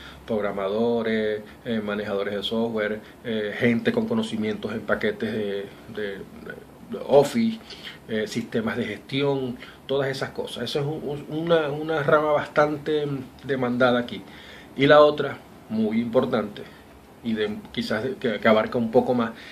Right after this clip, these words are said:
es la gastronomía. Todo lo que tiene que ver con gastronomía. Hablo de chef, hablo de ayudante de chef, hablo, eh, de cocina,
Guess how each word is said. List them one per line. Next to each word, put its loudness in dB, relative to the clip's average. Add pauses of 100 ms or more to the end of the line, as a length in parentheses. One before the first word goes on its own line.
(140)
es 4
la 4
gastronomía. -4 (720)
Todo 4
lo -2
que -6
tiene -4
que -2
ver 2 (720)
con -2
gastronomía. -8 (560)
Hablo 2
de -6
chef, -2 (400)
hablo -4
de -2
ayudante -4
de -14
chef, 4 (640)
hablo, -2 (300)
eh, -6
de -6
cocina, -2